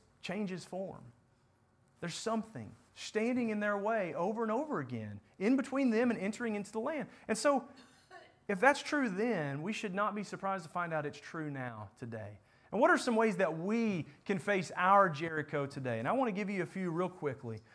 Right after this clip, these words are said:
and then this, this sermon will, will, will be concluded, and it'll be yours for you to consider. The number one thing that I want to bring up is the number one thing that God had them to do. We have to start by remembering who God is. They need to set up a memorial.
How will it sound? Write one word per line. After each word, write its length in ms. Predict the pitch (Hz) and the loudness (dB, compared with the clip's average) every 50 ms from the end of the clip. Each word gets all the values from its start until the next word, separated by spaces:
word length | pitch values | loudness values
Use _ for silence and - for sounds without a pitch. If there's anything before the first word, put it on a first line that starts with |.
| - - - | -20 -20 -8
and 100 | - 143 | -4 0
then 100 | 156 156 | 0 2
this, 220 | 160 160 151 - - | 2 0 -2 -4 -6
this 160 | 165 175 175 | -6 -6 -6
sermon 460 | - - 190 175 175 170 165 160 151 | -4 -2 0 0 0 0 0 -2 -2
will, 180 | 143 139 139 98 | -2 -4 -4 -4
will, 220 | 107 143 139 135 | -6 -6 -6 -6
will 160 | - 143 139 | -6 -6 -6
be 140 | 131 139 135 | -4 -4 -4
concluded, 560 | 131 135 120 120 - - 196 196 196 180 170 | -6 -6 -12 -12 -2 0 2 2 2 2 0
and 80 | 147 135 | -2 -2
it'll 100 | 135 135 | -2 -2
be 120 | 120 120 | -4 -4
yours 520 | 113 117 143 170 180 180 180 175 165 - - - - - _ _ | -4 -2 0 0 2 2 2 0 -2 -6 -12 -20 -20 -20 _ _
for 100 | - 139 | -6 -4
you 180 | 156 190 214 | -2 0 0
to 80 | 196 185 | 0 -2
consider. 600 | - 151 151 139 - - 143 131 123 123 120 117 - - _ _ _ _ _ _ _ _ _ | -4 -4 -6 -6 -4 -4 -4 -2 -2 -4 -4 -6 -10 -18 _ _ _ _ _ _ _ _ _
The 80 | - 156 | -4 0
number 320 | 185 240 285 311 285 254 | 4 4 6 6 6 4
one 240 | 214 196 202 208 202 | 4 4 2 0 0
thing 240 | 196 196 190 180 180 | 0 0 0 0 0
that 100 | 156 151 | 0 0
I 40 | 156 | 0
want 160 | 160 165 156 | 0 0 -2
to 40 | 139 | -2
bring 280 | 135 151 151 151 143 | -2 -2 -2 -2 -2
up 260 | 139 147 151 151 - - - - _ _ _ | -2 -2 -4 -6 -8 -12 -18 -20 _ _ _
is 120 | 165 156 | -6 -4
the 80 | 147 151 | -2 -2
number 240 | 151 180 214 214 202 | 0 2 2 2 2
one 160 | 196 196 180 | 2 0 0
thing 160 | 185 185 170 | -2 -4 -4
that 120 | 151 135 | -4 -2
God 220 | 135 151 156 160 147 | 0 2 2 2 2
had 240 | 143 151 143 131 131 | 0 -2 -2 -2 -2
them 160 | 139 131 127 | -2 -4 -4
to 60 | 117 | -4
do. 140 | 110 104 104 101 101 - - - - - | -6 -10 -10 -12 -14 -16 -18 -20 -8 -2
We 140 | 214 247 | 0 0
have 100 | 277 262 | 0 0
to 80 | 269 151 | 0 -4
start 640 | - - - - - 175 165 170 185 190 175 - - - - - | -8 -8 -10 -8 -4 0 4 4 4 4 2 -2 -12 -20 -20 0
by 100 | - 175 | 4 6
remembering 600 | 165 151 143 139 151 170 180 175 165 170 170 165 143 | 6 6 4 2 0 -2 -2 -2 -2 -2 -2 -2 -2
who 200 | 127 151 151 147 | -2 -2 -2 -2
God 320 | 131 135 127 127 120 113 | -2 -2 -2 -2 -2 -4
is. 400 | 110 107 101 - - - - - _ _ - - - | -4 -8 -12 -14 -18 -20 -20 -20 _ _ -20 -4 4
They 160 | 180 254 302 | 6 8 8
need 140 | 302 269 196 | 8 6 4
to 100 | 175 147 | 2 0
set 260 | - - 233 240 240 | 2 6 8 8 8
up 100 | 240 214 | 8 6
a 60 | 214 | 4
memorial. 500 | 202 196 196 196 202 208 208 208 208 190 | 4 2 2 2 2 2 0 0 -2 -4